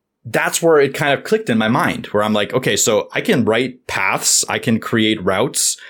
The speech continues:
I can, you know, interact with the database." That's a really big one. Uh, all inside of my JavaScript code without having to spin up, spin up a whole other server. That's the power. It uses, it usually supports all the Express framework,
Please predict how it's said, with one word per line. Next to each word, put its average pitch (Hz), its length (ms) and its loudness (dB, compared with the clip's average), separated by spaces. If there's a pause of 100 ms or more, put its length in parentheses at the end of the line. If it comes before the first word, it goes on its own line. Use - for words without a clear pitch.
(140)
I 117 160 -2
can, 113 360 2
you 117 60 0
know, 107 120 0
interact 131 480 0
with 131 100 0
the 104 80 0
database." 104 580 0
That's - 160 0
a 90 80 0
really 87 220 0
big 87 240 -2
one. 113 280 2 (380)
Uh, 95 300 -2 (140)
all 165 580 4 (100)
inside 147 460 2
of 147 80 0
my 135 120 2
JavaScript 131 640 0
code 127 440 2
without 156 300 2
having 151 300 0
to 135 60 -2
spin 147 340 0
up, 139 140 -2
spin 139 300 2
up 120 260 -2 (100)
a 123 120 -2
whole 160 320 2
other 123 240 2
server. 151 500 0 (600)
That's 175 240 -2
the 147 100 -2
power. 156 480 -2 (480)
It 151 180 2
uses, 208 520 4
it 139 140 0
usually 214 360 4
supports 160 460 2
all 139 220 2
the 165 120 4
Express 147 540 0
framework, 131 760 2